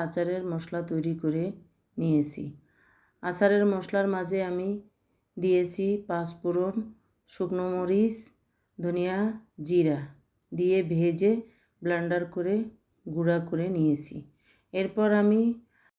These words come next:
মশলাগুলো আচারের মাঝে ছিটিয়ে দিব। এরপর ভালো করে নেড়ে চেড়ে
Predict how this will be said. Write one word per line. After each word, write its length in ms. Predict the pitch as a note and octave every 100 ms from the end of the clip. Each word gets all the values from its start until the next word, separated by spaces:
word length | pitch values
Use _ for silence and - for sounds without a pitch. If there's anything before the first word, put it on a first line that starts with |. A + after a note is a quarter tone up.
| _ _ _ _ _ _ _ _ -
মশলাগুলো 680 | F#3 - G3+ G3 G3 G3 G#3+ A#3+ - -
আচারের 460 | F3 F3 F3+ F3+ F3+
মাঝে 320 | E3+ E3 F#3
ছিটিয়ে 460 | - D#3+ D#3 E3 D#3+
দিব। 200 | C#3+ C#3+ D3 - _ _ _ _ _ _ _ -
এরপর 500 | F#3 F3+ E3+ F#3+ G#3 A3+ G3+
ভালো 320 | D#3+ E3 E3 E3
করে 240 | F3 F3+
নেড়ে 340 | F#3 E3 D#3+ E3
চেড়ে 340 | E3 E3 E3